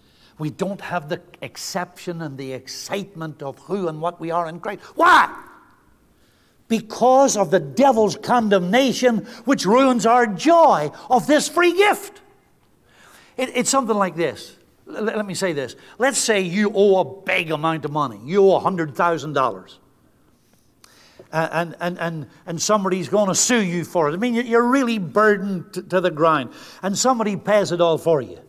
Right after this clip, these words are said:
And then just imagine this for a moment. They pay it for you. And you get news it's paid for and they've been paid off. Your creditor has been paid off. Instead of you having joy,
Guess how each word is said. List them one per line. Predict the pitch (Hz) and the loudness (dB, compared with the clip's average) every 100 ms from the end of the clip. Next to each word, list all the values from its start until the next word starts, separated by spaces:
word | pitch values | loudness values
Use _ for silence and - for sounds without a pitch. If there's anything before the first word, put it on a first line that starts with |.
| _ | _
And | 240 311 | -6 -4
then | 320 | 2
just | 330 - | 2 2
imagine | 233 190 143 | 0 0 -2
this | 156 147 | -6 -4
for | 175 | -4
a | |
moment. | 151 127 80 - _ _ - | -2 -4 -8 -18 _ _ -2
They | 226 | 0
pay | 233 220 | 2 0
it | 175 | 0
for | 190 143 | 0 -2
you. | 101 - _ _ _ _ _ _ _ _ _ _ _ | -2 -14 _ _ _ _ _ _ _ _ _ _ _
And | 196 | -2
you | 220 285 | 2 4
get | 190 214 214 | 4 2 0
news | 220 233 180 | 0 0 0
it's | 180 - | -2 -2
paid | - 226 175 | 2 2 2
for | 196 208 208 | 2 4 4
and | 196 | 4
they've | 208 185 | 2 2
been | 190 170 | -2 -2
paid | 190 208 185 | 2 4 4
off. | 156 117 - - _ _ _ | 4 2 -2 -18 _ _ _
Your | 190 | -6
creditor | 180 269 294 247 247 | -2 0 0 2 0
has | 196 | 0
been | 202 175 | -4 0
paid | 190 196 | 2 4
off. | 175 147 - - - | 4 2 -2 -10 -8
Instead | 262 359 370 | 0 2 4
of | 277 | 4
you | 285 | 2
having | 190 214 190 | 2 2 -2
joy, | 151 214 233 165 | 0 2 4 2